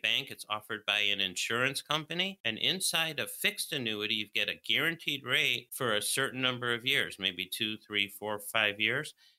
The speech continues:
And you can always get a higher rate here, just as safe as the bank is, and, but with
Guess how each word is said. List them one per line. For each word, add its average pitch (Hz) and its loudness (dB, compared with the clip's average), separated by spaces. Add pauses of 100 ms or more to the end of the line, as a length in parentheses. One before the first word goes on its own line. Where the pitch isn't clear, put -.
(120)
And 123 2
you 110 2
can - -6 (140)
always 165 2
get 143 0 (100)
a 101 -2
higher 165 2
rate 90 -4 (300)
here, 139 2
just 156 0
as 196 -2
safe 110 2
as 110 0
the 107 0
bank 95 0
is, 160 0 (160)
and, 123 2
but 135 -4
with 135 -2